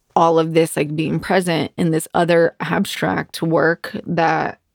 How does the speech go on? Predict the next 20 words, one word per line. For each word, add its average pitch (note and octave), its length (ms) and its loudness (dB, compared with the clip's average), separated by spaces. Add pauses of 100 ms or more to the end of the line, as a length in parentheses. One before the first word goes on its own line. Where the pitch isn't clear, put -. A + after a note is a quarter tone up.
(100)
I D#3+ 200 0
love D#3+ 720 -2
and D#3+ 240 -2
want E3 220 -4
to D3 100 -6
work D#3+ 220 -6
on D#3+ 160 -2
and D#3 100 -4
focus F3 300 -8
on C#4 220 2 (520)
kind G3+ 160 0
of G3 80 0
falls D#3 260 -2
by D3 120 -4
the D#3 80 -2
wayside - 320 -6
a F3 80 -4
little E3 180 -2
bit - 240 -8
too. - 160 -12